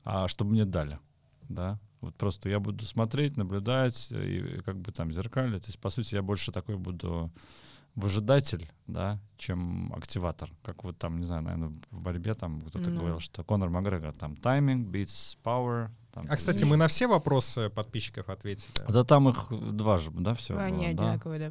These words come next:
Speaker 2: да. <clears throat>
Speaker 1: Да. А какой там, э, первый, второй звучал насчет, эм, нет, они немножко разные все-таки. Давай попробуем его адресовать. Первый мы вроде, э,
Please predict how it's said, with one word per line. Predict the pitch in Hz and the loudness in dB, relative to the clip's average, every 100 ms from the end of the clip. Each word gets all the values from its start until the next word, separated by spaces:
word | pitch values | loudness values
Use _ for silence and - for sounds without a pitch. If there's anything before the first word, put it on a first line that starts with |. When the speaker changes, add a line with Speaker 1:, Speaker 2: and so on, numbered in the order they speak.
| - | -8
Speaker 2:
да. | 233 | -6
<clears throat> | 220 196 | -2 0
Speaker 1:
Да. | 139 107 113 - - - | 2 2 0 -4 -16 0
А | 107 | 2
какой | 104 165 | 6 6
там, | 139 123 | 6 4
э, | 117 113 110 110 | 4 4 2 4
первый, | 143 139 127 | 6 6 4
второй | 110 127 160 | 2 4 6
звучал | 135 127 - 143 139 127 | 4 2 6 8 8 4
насчет, | 113 110 127 - 107 | 2 2 0 -2 2
эм, | 110 107 107 110 107 53 107 110 - - 104 | 2 2 2 2 2 0 0 -2 -2 -2 4
нет, | 127 104 110 | 6 6 4
они | 117 | 6
немножко | 156 156 147 - | 6 6 4 2
разные | 139 85 78 78 | 2 2 0 -4
все-таки. | - - - | -6 -10 -6
Давай | 92 104 | -2 -2
попробуем | 101 - 101 92 98 98 - - _ - | -2 -2 -2 -2 -4 -4 -12 -20 _ -4
его | 95 87 | 0 0
адресовать. | 80 - 82 73 71 - _ | -2 -6 -4 -4 -6 -10 _
Первый | 117 120 120 | 2 6 6
мы | 113 | 6
вроде, | 107 110 104 | 4 2 0
э, | 104 - | -6 -12